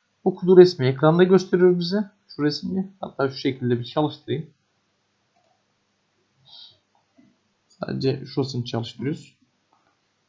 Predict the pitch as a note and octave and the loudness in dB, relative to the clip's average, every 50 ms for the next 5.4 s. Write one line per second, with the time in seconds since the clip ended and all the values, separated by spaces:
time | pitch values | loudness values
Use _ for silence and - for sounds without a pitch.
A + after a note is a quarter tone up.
0 | _ _ _ _ - G3 F#3+ G3 - G3 F#3+ F#3+ F3+ F3+ F3+ D#3 C3+ C3 C3+ C3 | _ _ _ _ 2 2 2 2 0 0 0 0 0 2 4 4 4 2 0 -6
1 | A#2 A#2+ - - - - - - - _ _ _ _ E3+ E3+ E3+ E3 F#3+ F3+ F3+ | -8 -8 -8 -10 -14 -16 -16 -18 -20 _ _ _ _ -6 -4 4 6 6 6 6
2 | - - C3+ B2 B2 A#2 A#2+ B2 C#3 F#3+ C4 - - _ _ _ _ _ _ _ | 4 4 4 6 4 4 2 -4 -6 -8 -8 -8 -12 _ _ _ _ _ _ _
3 | _ _ _ _ _ _ _ A3+ A3 G#3+ - - D#3 D3+ F#3+ G#3+ - - A#3 A3+ | _ _ _ _ _ _ _ 4 4 4 4 0 2 2 2 2 2 0 -2 0
4 | G3 F3+ F#3+ F#3 G3 G3+ A3 G3 - - F3+ F3+ - D#3+ D3 C#3 C3 - E3 E3 | 4 4 4 4 4 2 -2 -4 -2 -4 -4 -2 -2 -2 -2 -2 -2 -2 -4 -4
5 | - A#3 G#3 F#3 F#3 D#3+ - - | -4 -4 0 2 2 2 2 -2